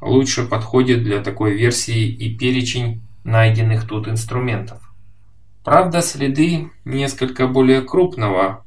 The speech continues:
восемьдесят на сто шестьдесят метров, рабочего поселка, найденные в трехсот метрах к югу от Красной пирамиды. Но и его явно очень мало для размещения десятка тысяч человек,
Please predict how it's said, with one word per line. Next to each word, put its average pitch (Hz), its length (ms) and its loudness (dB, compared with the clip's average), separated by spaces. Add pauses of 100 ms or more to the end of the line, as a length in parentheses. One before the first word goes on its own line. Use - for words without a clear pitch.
(120)
восемьдесят 110 880 0
на 101 160 -8
сто - 240 -8
шестьдесят 110 680 -6
метров, 113 600 -4
рабочего 113 640 2
поселка, 156 720 -2 (380)
найденные 143 520 2
в 131 100 -6
трехсот 131 640 0
метрах 131 760 -4
к - 80 -8
югу 143 400 6
от 98 140 0
Красной 101 440 -6
пирамиды. 101 640 -8 (340)
Но 113 220 0
и 156 100 2
его 196 300 2
явно 139 440 6
очень 120 300 -2
мало 147 360 2
для 113 240 0
размещения 120 760 -2
десятка 113 540 0
тысяч 113 420 -2
человек, 127 540 2